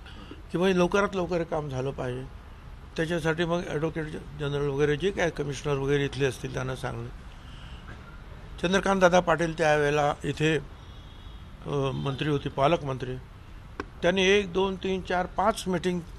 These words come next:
घेतल्या, काय हे करूया आपण, ते करूया, परंतु त्या मागण्या ज्या आहेत नंतर वाढतच गेल्या.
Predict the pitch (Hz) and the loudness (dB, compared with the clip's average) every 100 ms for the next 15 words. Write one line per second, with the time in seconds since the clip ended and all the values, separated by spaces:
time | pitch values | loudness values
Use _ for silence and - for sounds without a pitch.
0 | - - 143 156 170 156 131 - - - | -12 -10 -2 -2 4 4 2 -4 -16 -14
1 | - - - - - 170 185 - - 143 | -14 -14 -14 -14 -2 -2 -2 -8 -4 0
2 | 180 175 - 165 165 131 143 139 170 170 | 2 0 0 4 6 4 0 -2 0 0
3 | - 156 147 135 127 - - - - 185 | 2 2 2 0 -4 -12 -14 -14 -4 0
4 | 208 220 247 226 226 - - - - - | 0 -2 2 4 4 2 -12 -14 -14 -14
5 | - - 131 135 165 202 233 208 214 196 | -14 -10 0 4 6 8 6 8 4 4
6 | 185 190 185 156 147 156 120 110 120 | 0 2 2 2 2 -2 -4 -6 -10